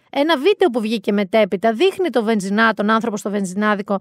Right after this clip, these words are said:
να μπαίνει μέσα εκεί που ήταν η αστυνομική και να λέει τι έγινε. Άρα εσύ τι λες; Δηλαδή ο βενζινάς που είδε ένα πιτσιρικά Ρωμά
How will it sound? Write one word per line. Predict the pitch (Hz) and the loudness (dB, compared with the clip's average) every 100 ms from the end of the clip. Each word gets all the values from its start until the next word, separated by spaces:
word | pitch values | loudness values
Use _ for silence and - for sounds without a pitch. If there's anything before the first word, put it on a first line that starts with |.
| - - | -6 -12
να | 240 240 | -4 0
μπαίνει | 233 392 392 | 2 2 2
μέσα | 302 262 247 | 2 2 0
εκεί | 226 | -4
που | 226 | -4
ήταν | 226 220 | -2 -2
η | |
αστυνομική | 214 - 208 202 185 226 | -4 -4 -2 -2 -4 -8
και | 190 220 | -2 0
να | 220 | 2
λέει | 247 349 - | 4 2 2
τι | 285 | 4
έγινε. | 220 180 175 165 170 208 _ _ - | 4 2 -2 -4 -6 -6 _ _ -8
Άρα | - 262 302 - | 0 4 4 2
εσύ | 254 - | -2 -2
τι | 320 370 | 0 2
λες; | 262 185 175 - _ - - | 2 2 -2 -10 _ -14 0
Δηλαδή | 208 208 | 2 4
ο | 269 | 2
βενζινάς | 277 220 240 302 | 2 0 0 0
που | - | 2
είδε | 330 320 220 240 | 2 4 4 2
ένα | 262 | 2
πιτσιρικά | 208 208 226 208 226 240 | -2 -4 -6 -4 0 2
Ρωμά | 220 190 214 | 2 0 2